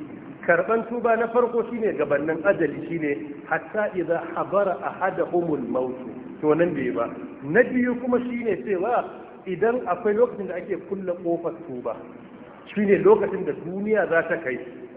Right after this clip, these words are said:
ko mutum ya tuba, Allah ba zai karɓa ba, kuma ko da lafiyarsa kalau.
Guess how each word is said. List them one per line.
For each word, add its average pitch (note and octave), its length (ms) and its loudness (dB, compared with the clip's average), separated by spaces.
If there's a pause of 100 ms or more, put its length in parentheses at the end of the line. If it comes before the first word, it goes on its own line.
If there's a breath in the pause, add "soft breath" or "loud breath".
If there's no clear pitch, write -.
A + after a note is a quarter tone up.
ko C4 200 8
mutum G#3+ 300 -2
ya E3 120 2
tuba, F3 240 -2
Allah F3 220 0
ba C#3 80 -6
zai C#3+ 100 -6
karɓa C#3+ 160 -8
ba, C#3 200 -2
kuma C#3+ 160 -6 (100)
ko G3+ 160 0
da G3 140 0
lafiyarsa C#3+ 520 -4
kalau. A2+ 280 -6